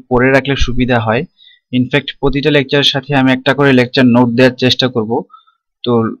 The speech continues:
প্রতিটা লেকচার শোনার আগেই সেই নোটটা পড়ে রাখলে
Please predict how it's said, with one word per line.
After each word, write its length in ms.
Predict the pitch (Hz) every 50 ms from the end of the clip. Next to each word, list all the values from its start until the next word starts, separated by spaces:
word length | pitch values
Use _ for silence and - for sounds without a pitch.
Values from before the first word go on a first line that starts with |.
| _
প্রতিটা 280 | - - 127 139 131 147
লেকচার 260 | 143 143 135 156 147
শোনার 360 | - - - 147 143 143 135
আগেই 280 | 127 117 113 120 147 160
সেই 380 | - - 139 127 123 123 120 120
নোটটা 640 | 120 127 127 131 - - - 147 143 143 143 139 131 - -
পড়ে 220 | - 131 127 147 147
রাখলে 420 | 147 139 - - 127 123 139 185